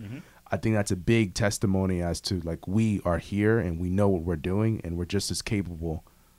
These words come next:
Speaker 2: if not in, in regards to our counterparts, of playing football and leading a team.
Speaker 1: Yeah, I actually think it's deeper than that. I, I think that the, the pocket passer,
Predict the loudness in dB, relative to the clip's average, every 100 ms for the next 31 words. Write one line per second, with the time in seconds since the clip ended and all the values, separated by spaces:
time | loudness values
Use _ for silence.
0 | _ -8 -4 -2 0 0 -4 -10 -12 -8
1 | -8 -8 -4 -2 -2 0 -2 -2 -2 -2
2 | -2 -2 -2 -2 -4 -4 -8 -8 -8 -4
3 | -4 -4 -6 -6 -4 -4 -4 -6 -4 -4
4 | -6 -4 -4 -4 -6 -12 _ _ _ _
5 | -20 -20 -20 -18 -12 -4 -2 -2 -4 -4
6 | 0 -2 0 -4 -6 -10 -10 -12 -6 -6
7 | -6 -8 -8 -6 -6 -6 -6 -4 -4 -6
8 | -8 -14 -20 -20 -20 _ -10 -4 -4 -2
9 | -6 0 0 0 -4 -12 -12